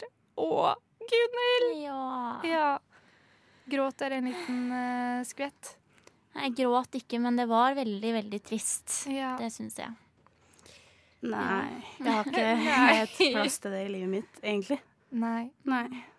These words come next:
Speaker 3: Men det er jo trist da, jeg ser jo den.
Speaker 2: Ja,
Speaker 1: Ja.
Speaker 2: så bare for sånn tre uker siden var det vel, så hadde de jo sånn Halloweenfest og sånn sammen, for det
Speaker 1: Mm.
Speaker 2: var rett ved meg. Så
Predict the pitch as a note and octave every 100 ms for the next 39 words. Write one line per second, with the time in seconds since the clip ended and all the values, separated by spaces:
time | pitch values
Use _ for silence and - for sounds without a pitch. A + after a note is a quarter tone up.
0 | _ _ _ B3+ A#3+ A#3+ A3+ A3+ - E4+
1 | - A3+ G#3+ A3+ G#3+ B3+ A#3 A#3 _ -
2 | C#4 D#4+ F4+ F4+ A#3+ C4 C4 D#4+ C#4+ D4+
3 | D4 D4 - C4 B3+ B3+ B3 A#3+ A3 -
4 | A3 A3 A3 A3+ A#3 C4 D4 C#4 G#3+ G3+
5 | G#3 G#3+ A#3 A3+ A3 G#3 G3+ G3 G#3+ -
6 | A3 A#3 A#3 A#3+ D4 - B3 A#3 A3+ A3
7 | A3+ A3 - A3+ A3+ F4 _ - - -
8 | - _ _ _ _ -